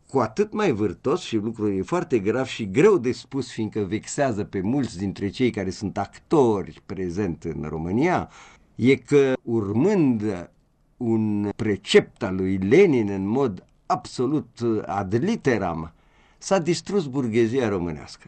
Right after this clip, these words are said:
Nu mai vorbesc de boierime care murise de la sine aproape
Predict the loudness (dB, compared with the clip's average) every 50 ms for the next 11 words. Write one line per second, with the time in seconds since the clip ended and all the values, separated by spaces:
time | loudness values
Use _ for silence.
0 | -6 -2 2 2 2 2 2 0 0 0 0 0 0 0 0 0 0 0 0 0
1 | 0 0 0 0 0 -2 -2 -2 0 0 0 0 0 0 -2 -4 -4 -4 -2 -2
2 | -2 -2 -2 -6 -6 -4 -2 -2 0 0 0 0 -2 -4 -6 -6 -6 -6 -6 -4
3 | -6 -8